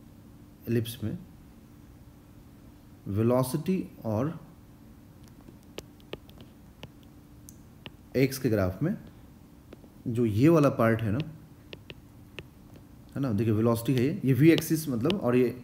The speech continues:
v axis और ये x axis, तो v वाले पे तो क्या आएगा बच्चों, omega a। <coughs> तो positive में ये omega a यहाँ पर हो जाएगा और negative में इधर में हो जाएगा minus omega a। ठीक है, और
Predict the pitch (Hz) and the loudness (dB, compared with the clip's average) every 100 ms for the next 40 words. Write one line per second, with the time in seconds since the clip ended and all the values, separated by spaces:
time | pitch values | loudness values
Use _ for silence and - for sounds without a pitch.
0 | - - - 110 143 139 160 151 123 123 | -18 -18 -4 2 4 4 2 2 2 2
1 | 127 131 120 - 180 - - - 123 123 | 2 0 -2 0 -2 -4 -16 -2 0 6
2 | 180 180 175 175 170 175 151 104 90 90 | 6 8 6 2 0 2 4 4 0 -2
3 | 82 101 113 127 156 156 156 156 - - | -6 -2 0 4 4 2 -2 -8 -12 -14
4 | - - - - - - 117 127 123 117 | -20 -20 -2 -2 -2 -6 -2 2 2 2
5 | 147 139 143 139 127 127 139 135 135 131 | 0 4 4 4 2 2 2 2 0 0
6 | 135 131 120 120 190 - - - - - | -2 -2 -2 -2 -4 -10 -16 -16 -20 -20
7 | - - - - - - - 113 107 110 | -16 -16 -18 -18 -18 -14 -2 0 0 0
8 | 113 110 110 117 123 123 113 113 110 104 | 0 2 2 0 -2 0 0 0 0 0
9 | 107 165 180 - - - - - - - | 0 -2 -6 -10 -18 -20 -20 -20 -18 -18
10 | - - 110 104 101 98 98 85 76 - | -14 -6 -2 2 2 2 -2 -6 -8 -10
11 | - 92 - - - - - - - - | -14 -16 -20 -20 -20 -20 -20 -20 -20 -20
12 | - - 123 143 - - - - - - | -16 -6 -4 -4 -8 -12 -20 -20 -20 -20
13 | - - - 123 | -20 -8 0 0